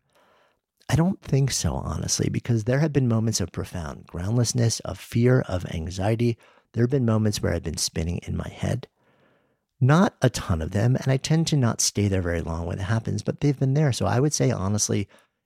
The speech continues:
given the year that I've had, and frankly, that most of us had,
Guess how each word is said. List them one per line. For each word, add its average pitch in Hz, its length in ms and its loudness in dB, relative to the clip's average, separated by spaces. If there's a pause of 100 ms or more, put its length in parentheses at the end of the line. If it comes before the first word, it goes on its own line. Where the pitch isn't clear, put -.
(140)
given 117 260 4
the 120 80 4
year 85 320 0
that 87 260 -4
I've 98 240 0
had, 85 240 -6
and 90 300 -4 (420)
frankly, 101 440 4
that 85 200 0
most 85 340 2
of 82 80 -4
us - 180 -2
had, - 300 -4